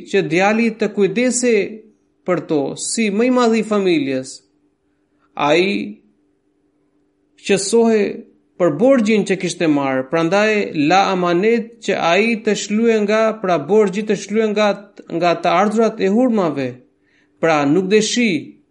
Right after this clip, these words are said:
të, të rëndoj djalin e tij për detyrimet e tij financiare. Madje e bëri të qartë se mund të merrte pjesë nga trashëgimia vetëm pas shlyerje-, shlyerjes së, së borxhit.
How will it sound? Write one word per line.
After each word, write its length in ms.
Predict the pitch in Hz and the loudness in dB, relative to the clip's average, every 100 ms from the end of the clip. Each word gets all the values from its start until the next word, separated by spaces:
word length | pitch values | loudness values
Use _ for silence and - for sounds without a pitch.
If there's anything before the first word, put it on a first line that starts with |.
| _ _ _ _ _ _ - | _ _ _ _ _ _ -8
të, 140 | 175 175 165 165 - - _ _ _ _ _ _ _ - | 0 2 4 2 -2 -18 _ _ _ _ _ _ _ -2
të 120 | 160 | 0
rëndoj 580 | 160 156 214 254 240 175 | 2 2 4 4 4 2
djalin 460 | 165 180 170 170 165 | 2 2 2 2 2
e 60 | 151 | 0
tij 240 | - 143 135 | 0 0 0
për 180 | 160 147 | -2 -2
detyrimet 540 | 139 147 202 226 208 165 | -2 0 0 2 0 -2
e 60 | 156 | -2
tij 220 | 156 139 | -4 -2
financiare. 640 | 143 135 135 139 131 131 - 156 _ _ _ _ _ _ _ _ _ _ | -2 -4 -4 -6 -6 -8 -12 -18 _ _ _ _ _ _ _ _ _ _
Madje 420 | 143 165 185 202 | -4 -2 0 0
e 140 | 185 170 | 0 -2
bëri 460 | 139 208 226 226 214 | 0 2 2 0 0
të 160 | 185 | -2
qartë 440 | - 208 208 202 208 | -2 -2 0 -2 -2
se 100 | 190 | 0
mund 240 | 220 214 | 0 0
të 80 | 196 | 0
merrte 320 | 202 196 202 | 0 -2 -2
pjesë 460 | 196 226 226 214 202 | -4 -2 0 0 0
nga 160 | 185 180 | 0 -2
trashëgimia 880 | 175 160 143 151 160 180 220 233 220 220 - _ | -2 -4 -2 0 0 2 0 0 -4 -10 -20 _
vetëm 460 | - 214 247 226 214 | -4 -2 0 -2 0
pas 260 | 170 160 - | 0 -2 -2
shlyerje-, 540 | 175 165 147 147 143 | -2 0 2 0 -2
shlyerjes 640 | 143 - 165 151 147 143 139 | -4 -6 0 2 0 -2 -4
së, 100 | 135 - | -4 -6
së 200 | - 135 | -6 -4
borxhit. 480 | 151 135 120 - | -2 -2 -4 -14